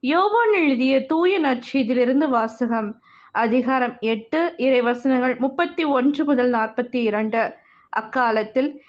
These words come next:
இயேசு தம்மை நம்பிய யூதர்களை நோக்கி, "என் வார்த்தைகளை நீங்கள் தொடர்ந்து கடைபிடித்து வந்தால், உண்மையில் என் சீடர்களாய் இருப்பீர்கள். உண்மையை அறிந்தவர்களாயும் இருப்பீர்கள்.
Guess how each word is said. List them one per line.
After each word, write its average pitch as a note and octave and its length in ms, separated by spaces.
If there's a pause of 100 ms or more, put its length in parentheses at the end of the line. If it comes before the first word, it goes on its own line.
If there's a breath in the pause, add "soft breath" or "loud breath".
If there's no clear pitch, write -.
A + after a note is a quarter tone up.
(160 loud breath)
இயேசு E4 840
தம்மை C4+ 240
நம்பிய D4 480
யூதர்களை C4+ 640
நோக்கி, A3+ 580 (280 loud breath)
"என் C#4+ 300
வார்த்தைகளை C#4+ 1080 (280 soft breath)
நீங்கள் D4 440
தொடர்ந்து F#4 520
கடைபிடித்து B3+ 680
வந்தால், A#3 560 (260 loud breath)
உண்மையில் G#4 680
என் B3+ 300
சீடர்களாய் D4 600
இருப்பீர்கள். A#3+ 680 (400 soft breath)
உண்மையை F4+ 640
அறிந்தவர்களாயும் C4+ 960
இருப்பீர்கள். A#3 880